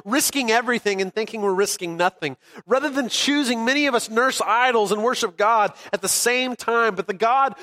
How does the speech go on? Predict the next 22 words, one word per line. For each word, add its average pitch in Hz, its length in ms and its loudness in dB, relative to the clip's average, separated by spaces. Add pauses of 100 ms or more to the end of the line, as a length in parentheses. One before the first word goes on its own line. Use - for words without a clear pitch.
(120)
who 208 60 -8
created 214 600 0
the 220 80 0
world 170 340 0
and 160 80 -4
commanded 226 440 0
us 233 140 0
to 208 100 0
have 180 160 -4
no 247 240 0
other 240 260 2
gods 196 440 2 (260)
before 202 480 0
him 175 220 0 (160)
still 277 600 -2
waits 208 440 -6
on 123 160 -2
us - 480 -16 (540)
to 165 60 -18
make 202 200 -4
a - 20 -8
choice. - 720 -12